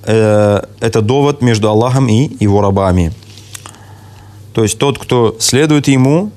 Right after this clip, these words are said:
он, как бы, э, следует худжи, следует далилю.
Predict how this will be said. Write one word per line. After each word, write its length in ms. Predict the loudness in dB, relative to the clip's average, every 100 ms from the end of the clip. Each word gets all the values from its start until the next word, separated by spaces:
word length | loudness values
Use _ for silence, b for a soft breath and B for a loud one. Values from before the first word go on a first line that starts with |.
| -18 -20 -6
он, 360 | -2 -2 -2 -6 -8
как 240 | -2 0 0
бы, 320 | 2 0 -2 -12 -20 -20 -18 -12
э, 180 | -8 -4
следует 440 | 0 0 0 -2 -6 -10 -10
худжи, 540 | -4 -2 0 0 0 -2 -8
следует 440 | -4 -2 0 0
далилю. 360 | 0 2 0